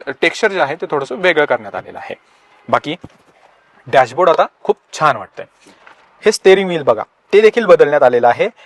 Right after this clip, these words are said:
हे तुम्हाला Harrier किंवा Nexon किंवा पंच इलेक्ट्रिक जे आहे त्याच्यामध्ये ब-, बघायला मिळतं.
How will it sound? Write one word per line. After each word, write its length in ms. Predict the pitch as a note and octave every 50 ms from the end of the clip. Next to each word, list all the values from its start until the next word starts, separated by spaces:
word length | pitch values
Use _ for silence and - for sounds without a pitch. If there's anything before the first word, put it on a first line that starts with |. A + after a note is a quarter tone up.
| _ -
हे 60 | - D3
तुम्हाला 280 | C#3 D3+ D3 D3 D#3 D#3+ - -
Harrier 420 | C3 C3+ C3 D3+ D#3 C#3+ B2 A#2 A#2 -
किंवा 180 | - A#2+ A#2+ A#2+
Nexon 560 | B2 B2+ B2+ - - - C#3 B2+ A#2+ A2 A2+ -
किंवा 160 | - A#2 A#2+ A#2+ -
पंच 280 | - C#3+ D#3 D#3 - -
इलेक्ट्रिक 380 | - C#3+ C#3 C3 - - C3 A#2+
जे 140 | A#2 B2+ B2
आहे 140 | A2+ G#2+
त्याच्यामध्ये 420 | A2 A#2 A#2 - A#2+ B2 A#2+ A#2+ B2
ब-, 280 | A#2 - A#2+ A#2+ B2
बघायला 300 | A#2 B2+ B2 A#2+ A#2 A#2
मिळतं. 260 | A#2 A#2 A2+ G#2+ -